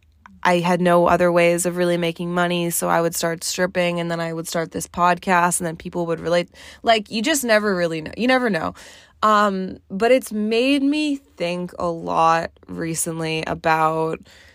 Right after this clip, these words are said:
just timelines of shit, because this is really my last year. Twenty twenty-one was my last year of, like, fully being in my twenties.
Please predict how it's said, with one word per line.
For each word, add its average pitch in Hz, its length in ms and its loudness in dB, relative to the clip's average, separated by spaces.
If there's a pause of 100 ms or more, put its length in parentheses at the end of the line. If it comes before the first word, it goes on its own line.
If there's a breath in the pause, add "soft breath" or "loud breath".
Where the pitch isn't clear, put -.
(140)
just 214 460 0
timelines 202 760 0
of 214 120 -4
shit, 220 440 -2
because 196 380 -2
this 202 240 -4
is 262 160 -2
really 277 240 0
my 202 160 -2
last 175 640 0
year. 175 460 -4
Twenty 190 340 -6
twenty-one 180 600 -4
was 175 160 -6
my 170 100 -2
last 165 400 -6
year 180 220 -4
of, 180 100 -2
like, 160 240 -4 (540 soft breath)
fully 196 480 4
being 175 300 0
in 170 100 0
my 160 120 -2
twenties. 202 640 0